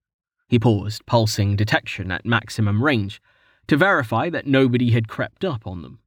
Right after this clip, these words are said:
Satisfied, he continued. Between the three of them, the Crimson Swords had acquired ninety-three plates in total. After a moment of stunned silence, the room exploded into chaos.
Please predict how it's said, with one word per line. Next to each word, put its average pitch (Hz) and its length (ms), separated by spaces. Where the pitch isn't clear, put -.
Satisfied, 104 680
he 110 180
continued. 113 520
Between 185 320
the 208 100
three 139 240
of 110 100
them, 107 220
the 127 80
Crimson 175 440
Swords 123 460
had 123 120
acquired 110 480
ninety-three 113 840
plates 104 480
in 104 140
total. 110 380
After 104 340
a 104 80
moment 107 420
of 101 120
stunned 104 480
silence, 110 520
the 117 120
room 180 340
exploded 143 840
into 107 280
chaos. - 560